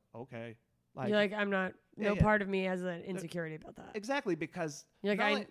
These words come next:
Speaker 2: I
Speaker 1: not
Speaker 2: know enough about myself."
Speaker 1: it's not even like, "Oh, I know I'm straight." It's more like, "There's nothing wrong with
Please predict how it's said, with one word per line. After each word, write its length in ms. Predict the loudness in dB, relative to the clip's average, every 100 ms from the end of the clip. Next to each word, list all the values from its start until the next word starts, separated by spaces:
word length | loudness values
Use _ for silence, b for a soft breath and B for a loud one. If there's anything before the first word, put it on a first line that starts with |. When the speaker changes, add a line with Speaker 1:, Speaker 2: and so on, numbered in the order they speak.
| -4
Speaker 2:
I 60 | 0
Speaker 1:
not 80 | 4
Speaker 2:
know 100 | 6
enough 240 | 6 2
about 160 | -2 -8
myself." 260 | -4 -4 -2
Speaker 1:
it's 80 |
not 160 | 0 0
even 260 | 0 -2 0
like, 260 | 2 2 2
"Oh, 200 | 4 6
I 120 | 6
know 200 | 4 0
I'm 100 | -2
straight." 280 | -4 -4 -4
It's 160 | -6 -6
more 140 | -6
like, 220 | -4 -4 -4
"There's 220 | -6 -6
nothing 320 | -6 -6 -6
wrong 320 | -6 -6 -6
with 160 | -6